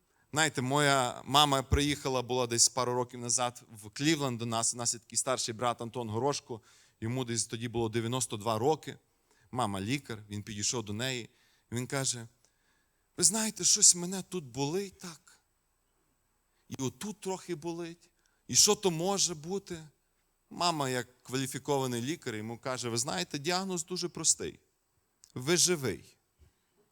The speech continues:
І тому тебе болить». Ви знаєте, так само для нас наше життя, воно,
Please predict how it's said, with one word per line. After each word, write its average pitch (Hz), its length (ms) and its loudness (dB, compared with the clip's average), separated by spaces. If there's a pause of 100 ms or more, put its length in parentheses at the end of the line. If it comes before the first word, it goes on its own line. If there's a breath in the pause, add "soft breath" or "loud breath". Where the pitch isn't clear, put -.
(1000)
І 143 120 -2
тому 175 300 2
тебе 139 300 2
болить». 117 500 -4 (2000)
Ви 143 80 0
знаєте, 185 340 6
так 175 140 6
само 165 280 8
для 156 140 0
нас 196 460 6 (640 soft breath)
наше 160 400 4
життя, 151 720 2 (240)
воно, 143 540 0